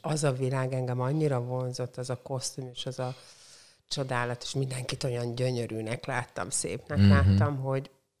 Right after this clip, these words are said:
Speaker 1: hogy azt hiszem, hogy számomra az volt a, a meghatározó
Speaker 2: Ekkor vagy te
Speaker 1: élmény.
Speaker 2: hány éves?
Speaker 1: Ekkor voltam tizenöt,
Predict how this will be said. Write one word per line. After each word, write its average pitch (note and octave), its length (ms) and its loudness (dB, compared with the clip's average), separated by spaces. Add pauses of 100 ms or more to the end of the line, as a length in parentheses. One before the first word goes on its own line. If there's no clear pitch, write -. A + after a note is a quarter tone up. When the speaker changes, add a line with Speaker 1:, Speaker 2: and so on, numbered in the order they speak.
(200)
Speaker 1:
hogy C#3+ 180 -4
azt C#3 160 2
hiszem, C3 280 -2
hogy C#3 120 -8
számomra C3 540 -2
az B2 140 0
volt B2 300 -2
a, B2 260 2 (100)
a C3+ 100 -8
meghatározó B2+ 800 0
Speaker 2:
Ekkor A#2 220 10
vagy G#2+ 140 8
te A2+ 100 6
Speaker 1:
élmény. G2+ 160 10
Speaker 2:
hány A#2+ 100 10
éves? E2 220 0 (440)
Speaker 1:
Ekkor C#3+ 340 0
voltam C#3 540 2 (540)
tizenöt, B2 460 -4